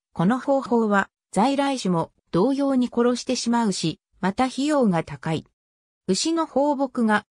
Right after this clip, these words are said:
土地に与える影響についての研究も行われており、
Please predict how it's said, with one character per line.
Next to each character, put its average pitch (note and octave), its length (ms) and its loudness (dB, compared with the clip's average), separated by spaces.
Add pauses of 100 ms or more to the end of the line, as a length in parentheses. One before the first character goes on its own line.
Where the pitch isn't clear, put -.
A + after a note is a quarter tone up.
(120)
土 F#3 120 0
地 C#4 160 -2
に C#4+ 160 2
与 C4+ 300 -2
え C4+ 40 -2
る C4+ 80 -2
影 B3+ 180 2
響 B3+ 240 0
に A#3+ 160 0
つ C#4 140 -4
い C#4 80 -2
て A3 160 2
の F3+ 120 2
研 A3+ 260 -2
究 C4 260 -4
も A3 180 0
行 A#3+ 140 -2
わ A3+ 260 2
れ A#3 120 0
て G3+ 140 -4
お F3 120 0
り、 D#3+ 220 -4